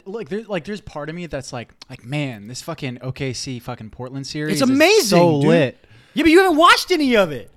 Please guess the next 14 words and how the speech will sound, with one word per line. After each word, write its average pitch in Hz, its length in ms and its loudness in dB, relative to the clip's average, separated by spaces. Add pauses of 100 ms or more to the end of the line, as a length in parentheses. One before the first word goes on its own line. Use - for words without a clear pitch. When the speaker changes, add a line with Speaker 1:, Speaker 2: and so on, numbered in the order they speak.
(120)
Speaker 2:
I've 254 120 -4
watched, 320 300 0
like, 302 160 2
all 403 220 4
of 196 100 -2
it. 139 260 -6 (1040)
Speaker 1:
Yeah. 135 200 -6 (240)
Speaker 2:
It's 208 160 -4
been 285 180 -2 (120)
awesome. 247 540 4
Russ 202 260 0
Speaker 1:
Yeah. 226 40 -14
Speaker 2:
versus 240 220 -2
Dame. 240 420 -4